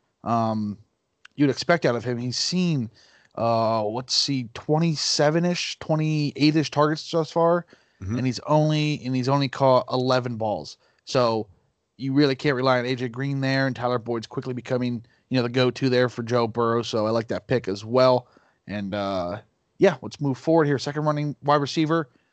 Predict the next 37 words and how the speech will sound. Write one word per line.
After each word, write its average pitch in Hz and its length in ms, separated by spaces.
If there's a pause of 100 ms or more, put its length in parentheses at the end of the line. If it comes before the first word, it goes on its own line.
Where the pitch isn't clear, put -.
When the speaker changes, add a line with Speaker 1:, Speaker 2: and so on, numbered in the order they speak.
(140)
Speaker 1:
uh, 127 280
Justin. 127 400 (920)
Speaker 2:
So 117 420
my 101 260
second 113 360
wide 110 140
receiver, 120 520
and 98 80
it 85 100
might 107 240
even 92 220
be 98 120
stealing 98 420
from 90 180
you 113 160
a 101 40
little 92 260
bit 90 280
here. 98 340
You, 90 320
you 95 140
kind 98 200
of, 85 200 (800)
uh, 80 300
put 113 200
on 104 160
it 98 60
with 95 100
my 92 120
Matthew 95 300
Stafford 104 380
pick, 90 140
but 92 100
I'm 120 100
going 98 220
Kenny 110 300
Golladay. 85 760